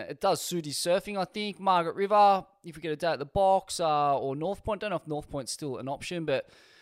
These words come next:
uh, Margs is not outside his wheelhouse either. He had that amazing semi-final with Taj there. Uh, you know, he's got form at that wave.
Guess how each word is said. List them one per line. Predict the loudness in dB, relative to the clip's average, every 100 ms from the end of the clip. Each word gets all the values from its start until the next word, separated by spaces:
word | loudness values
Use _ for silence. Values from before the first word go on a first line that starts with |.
| _ _
uh, | -8 -4
Margs | 6 8 8 6
is | 2
not | 4
outside | 6 6 4 4 4
his | 0
wheelhouse | -2 0 4 4 4 2 -2
either. | -2 4 6
He | 6
had | 4
that | 2
amazing | 0 -2 -4 -2 -2 -4 -4
semi-final | -2 -2 -2 -2 0 0
with | -2
Taj | -2 2 4 2
there. | -2 0 0 0 -4 -4
Uh, | -2 0 0 -2
you | -4
know, | -6
he's | -8 -10 -6
got | -6 -6
form | -6 -6
at | -4
that | -2 -2
wave. | 0 2 2 -2